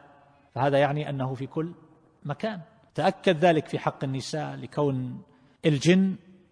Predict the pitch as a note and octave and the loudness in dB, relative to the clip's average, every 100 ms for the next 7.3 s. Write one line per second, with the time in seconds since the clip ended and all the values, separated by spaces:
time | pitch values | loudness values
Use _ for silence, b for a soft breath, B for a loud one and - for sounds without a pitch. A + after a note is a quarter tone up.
0 | _ C#3+ B2+ D3+ - - C3 C#3+ C3+ C3 | _ 0 2 0 0 -2 0 0 0 -2
1 | C#3 D#3 C3+ - D#3+ C3+ - - - _ | 0 2 2 -2 -2 -4 -6 -18 -20 _
2 | - C#3 D3 C#3 C3+ C#3 E3+ F#3 - C#3 | -6 0 0 2 -2 -2 -4 -6 -8 -6
3 | A#2+ D#3+ - G#3 F3 F#3+ G3+ - F3+ D#3 | -2 -2 -2 -6 -6 -6 -6 -2 0 2
4 | C#3+ - D3+ C#3+ C#3 - _ D3 C3+ - | 0 2 2 2 -2 -10 _ 0 0 0
5 | C#3 B2+ C#3 C3 C3+ C#3+ - _ _ D3 | -2 0 0 2 -2 -4 -14 _ _ 0
6 | F#3+ F#3+ G3+ B B B D#3 C#3+ B2 B2 | 6 6 6 B B B 0 2 2 2
7 | A2 A2 A#2 | 0 -6 -10